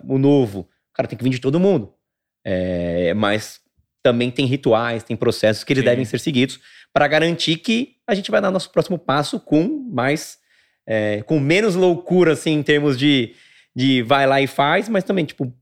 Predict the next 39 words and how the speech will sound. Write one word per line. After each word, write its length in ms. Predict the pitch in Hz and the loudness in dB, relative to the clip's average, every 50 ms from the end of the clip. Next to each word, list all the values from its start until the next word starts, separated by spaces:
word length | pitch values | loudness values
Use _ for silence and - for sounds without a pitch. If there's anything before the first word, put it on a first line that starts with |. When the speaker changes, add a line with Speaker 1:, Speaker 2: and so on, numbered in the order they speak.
| _ | _
Speaker 1:
mais 280 | 165 147 143 139 139 - | -4 -2 0 0 0 0
planejamento. 580 | - 160 147 151 131 170 180 185 127 104 - _ _ _ _ _ | -2 -2 0 0 0 0 0 0 -2 -4 -6 _ _ _ _ _
É, 160 | - 98 95 | -6 -4 -2
acho 220 | 92 98 107 - - | 0 -2 -2 -2 0
que 80 | - | 0
essa 240 | 131 151 147 - - | 0 0 2 0 0
é 20 | 147 | 0
a 20 | |
grande 200 | 143 143 135 131 | 2 0 0 0
mudança. 340 | 123 117 117 117 110 - 110 | 0 0 0 0 -2 -2 -8
Você 140 | - - 117 | -12 -14 -6
sai 200 | - 131 151 151 | -2 0 0 2
do 360 | 147 156 139 117 104 101 - _ _ _ _ _ _ _ _ | 2 2 2 0 -2 -6 -10 _ _ _ _ _ _ _ _
tira 160 | - 170 156 | 0 2 2
a 40 | 151 131 | 2 2
bunda 200 | 143 151 147 143 | 2 2 2 4
da 120 | 143 131 | 2 2
cadeira 580 | - 151 151 143 151 160 175 190 226 - - _ - | 2 2 2 2 2 2 2 0 0 -4 -6 _ -10
Speaker 2:
Uhum. 440 | 131 135 143 135 127 127 131 135 131 - | -10 -8 -8 -8 -8 -8 -8 -10 -8 -2
Speaker 1:
pro 340 | - 160 160 143 113 - _ _ _ _ _ | 0 2 2 2 0 -4 _ _ _ _ _
tira 420 | - - 160 165 175 196 220 - - _ _ _ | -4 -2 2 2 2 2 0 -2 -10 _ _ _
planejado. 560 | - 147 151 160 143 156 139 120 110 95 95 - _ _ _ _ _ _ _ - | -4 -2 0 0 0 0 0 -2 -4 -6 -10 -16 _ _ _ _ _ _ _ -2
Ou 160 | 120 123 123 | -2 -2 -2
com 240 | - - 139 123 123 _ _ _ _ | -2 -4 -4 -4 -6 _ _ _ _
pouquinho 500 | - 175 165 170 - - 190 196 175 160 | 2 2 2 2 -2 -2 -2 0 0 0
de 100 | 147 123 | 0 0
planejamento, 560 | 135 131 127 123 123 117 120 110 110 107 101 107 | 0 0 -2 -2 0 -2 -2 -2 -2 -4 -6 -6
né? 120 | 110 110 | -6 -4
Não 160 | 110 120 120 | -4 -4 -4
com 320 | - - 127 117 110 101 104 | -4 -4 -4 -4 -4 -8 -8
cem 180 | - - 123 | -6 -4 -4
por 80 | 120 - | -4 -2
cento 120 | 127 117 | -4 -4
de 40 | 113 | -2
Speaker 2:
Entendi. 20 | |
Speaker 1:
planejamento, 560 | 107 120 120 117 110 127 117 120 123 131 - 151 | -2 -2 0 2 2 2 0 0 -2 -2 0 0
mas 140 | 147 143 | 0 0
com, 240 | - - 165 151 151 | -2 -2 -4 -4 -4
com 220 | 143 - _ 147 | -6 -6 _ -4